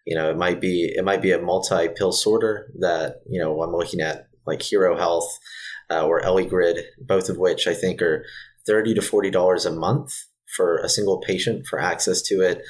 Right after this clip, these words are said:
larger devices that can handle multiple medications and dispense them. Um, obviously something that, that might be,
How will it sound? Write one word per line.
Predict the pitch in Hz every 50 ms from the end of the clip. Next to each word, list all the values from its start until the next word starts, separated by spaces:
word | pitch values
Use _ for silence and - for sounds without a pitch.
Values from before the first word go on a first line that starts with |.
| - - - _ -
larger | 90 92 104 101 101 101
devices | 101 90 90 87 85 85 82 - - 87 80 -
that | 82 80
can | - 82
handle | 82 82 87 85 85 85 82 80 78 - - -
multiple | 95 90 92 - - - 90 87 - - 95
medications | 92 92 - - - 101 92 - - 95 92 87 -
and | 85 76
dispense | 101 - - - 98 101 - -
them. | - 110 104 98 95 95 - - - - - - - - - _
Um, | - 92 92 92 90 85
obviously | 90 107 117 113 117 104 - - 101 92
something | - - 95 92 - 95 90 85
that, | 82 78 78 73 76 - - -
that | 92 87 76 -
might | 92 95 90 -
be, | - 95 92 85 82 82 82 -